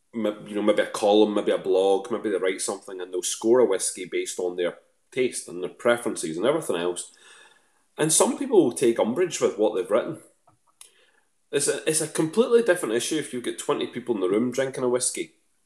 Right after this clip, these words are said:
and they give you scores at the time and you then have a collective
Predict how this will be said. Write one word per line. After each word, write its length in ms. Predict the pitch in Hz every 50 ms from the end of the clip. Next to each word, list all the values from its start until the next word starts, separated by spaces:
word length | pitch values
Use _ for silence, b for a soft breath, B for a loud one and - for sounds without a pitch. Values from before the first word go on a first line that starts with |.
| _ _ -
and 160 | 104 101 104
they 80 | 101 92
give 260 | 87 117 113 107 107
you 140 | 107 101 95
scores 480 | - - - - 110 107 107 107 107
at 100 | 117 95 -
the 60 | -
time 500 | - - 101 101 110 127 120 78 78 - _ _ _ _ _ _ _ _ _ -
and 560 | 98 95 95 95 92 90 92 92 90 87 - _ _
you 180 | 98 95 101
then 200 | 98 107 101 95
have 140 | 98 104 -
a 60 | -
collective 720 | - - - 98 95 104 - - - - 107 90 82 80